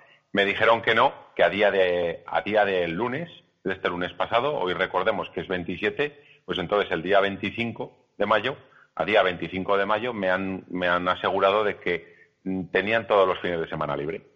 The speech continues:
Entonces yo me comprometí, pues, en ponerme en contacto con ellos lo antes posible y a ver qué fechas. Te tengo que recordar que el doce y el trece de septiembre, si hacemos la concentración, era una fecha que mucha gente la tendría marcada en el calendario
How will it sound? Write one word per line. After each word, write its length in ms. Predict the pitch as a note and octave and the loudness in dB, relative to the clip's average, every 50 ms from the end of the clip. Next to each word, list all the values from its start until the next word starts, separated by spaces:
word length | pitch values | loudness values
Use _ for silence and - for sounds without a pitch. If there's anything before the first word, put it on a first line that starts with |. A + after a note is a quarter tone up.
| _ _ | _ _
Entonces 240 | D#2+ D#2 E2+ E2+ E2+ | -2 0 2 2 2
yo 80 | F2 E2 | 2 0
me 140 | F2 F2 | 0 0
comprometí, 520 | - F#2 - G2 F#2+ F#2+ F#2+ F#2+ - G2+ G#2+ | 0 -2 0 0 2 2 2 0 0 -2 -2
pues, 180 | - - G#2 - | -2 -4 -4 -4
en 340 | F2 D#2+ D#2+ D#2+ D#2 D2 - | -4 -4 -4 -6 -6 -6 -6
ponerme 400 | - D2 D2+ D2+ D2+ D2+ D#2 D#2+ | -6 -4 -4 -4 -4 -2 -2 -2
en 80 | D#2+ | -2
contacto 420 | D#2 E2+ E2 D#2 - E2 - - - | -4 -6 -6 -2 -2 -2 -2 -2 -2
con 140 | - E2+ | -2 -2
ellos 180 | F2+ F#2 G2+ F2 | 0 0 0 0
lo 60 | D#2+ | 0
antes 220 | D#2 D#2+ E2 F2+ - | -2 -2 -4 -8 -8
posible 420 | - F2 F2 - G#2 A#2 D3+ F#3+ - - _ _ _ _ - - - - - _ _ _ _ | -6 -6 -6 -4 -4 -4 -6 -8 -10 -16 _ _ _ _ -20 -20 -20 -20 -20 _ _ _ _
y 380 | - A2 A#2+ C3+ - - - - _ _ _ _ _ _ _ _ _ _ - - - | -4 -2 0 -2 -2 -4 -10 -20 _ _ _ _ _ _ _ _ _ _ -14 -4 0
a 140 | G#2 G#2 | 2 4
ver 140 | F#2+ F#2+ F#2+ | 4 4 2
qué 120 | - F#2 E2 | 2 -2 -2
fechas. 360 | - E2 - - D2 C#2 - - - _ _ _ | -2 -6 -6 -4 -6 -8 -8 -12 -20 _ _ _
Te 120 | - G#2 | -2 0
tengo 220 | - A2+ A2+ C3 C#3 | 2 4 4 4 4
que 80 | D3 C#3+ | 4 4
recordar 640 | C#3+ C#3+ D3 C#3+ C#3 C#3+ C#3+ C#3 - - - - _ _ _ | 4 4 4 4 6 6 6 4 2 -2 -12 -20 _ _ _
que 60 | - | -2
el 120 | G2+ G2 F#2 | -2 0 2
doce 280 | A#2+ B2+ - C#3 C#3+ | 2 2 2 0 -2
y 40 | C#3 | -2
el 140 | C3 A#2+ F#2+ - | -2 -4 -2 -2
trece 360 | C3 C#3+ C3+ - G2+ F#2 E2+ | -2 -2 0 0 -2 -2 -4
de 300 | - - G2 B2 C#3 - | -4 -2 0 0 0 0
septiembre, 640 | - G3 - - - D3+ D3 B2+ A2+ A2 A2+ - - - _ _ _ _ _ _ _ _ _ _ - - - - - - _ _ _ - - | -4 -6 -6 -4 -4 -2 0 2 2 2 2 0 -6 -16 _ _ _ _ _ _ _ _ _ _ -20 -20 -20 -20 -20 -20 _ _ _ -14 -4
si 100 | - G#2 | 2 2
hacemos 380 | F#2+ F2+ - C3 C3 C3+ A#2+ G2+ | 2 4 4 2 2 2 2 4
la 140 | A2 A#2+ A#2+ | 4 2 2
concentración, 800 | A#2+ G2+ F2 - C3+ C3 - G2 F#2 - B2+ A#2+ A2+ G#2 F2 - - _ _ _ _ _ _ _ _ _ _ _ _ | 2 -2 -4 -4 -4 -2 -2 -2 0 2 2 2 0 0 -4 -12 -20 _ _ _ _ _ _ _ _ _ _ _ _
era 220 | - G2 F#2+ G#2 | -6 0 0 2
una 140 | A2 A#2 A2+ A2+ | 4 2 2 2
fecha 960 | B2+ B2 - - B2 A#2 A#2 A2+ A2+ G#2+ G#2+ G#2 G#2 G2+ G2 F#2+ - - - - | 0 -4 0 4 6 6 8 8 8 8 6 6 6 4 4 2 0 -6 -10 -8
que 80 | G2 | -6
mucha 260 | F#2 G2+ G2+ - A2+ | -6 -6 -6 -6 -6
gente 240 | G#2 A2+ A#2+ G2+ A2 | -4 -4 -4 -2 -2
la 160 | G2+ G2 F2+ | 0 -2 -2
tendría 320 | - F#2 F2+ F#2 G2 A2 A2 | -2 -4 -4 0 0 2 2
marcada 340 | G#2+ G#2 - - G#2+ G#2+ G#2+ | 2 0 0 0 2 2 2
en 60 | G#2 | 2
el 120 | G2+ G2 | 0 -2
calendario 600 | - G#2+ G#2 G#2 G2+ G2+ A2 G#2 G#2+ A2+ A2+ A2+ | 0 0 0 0 0 0 0 0 0 -2 -4 -6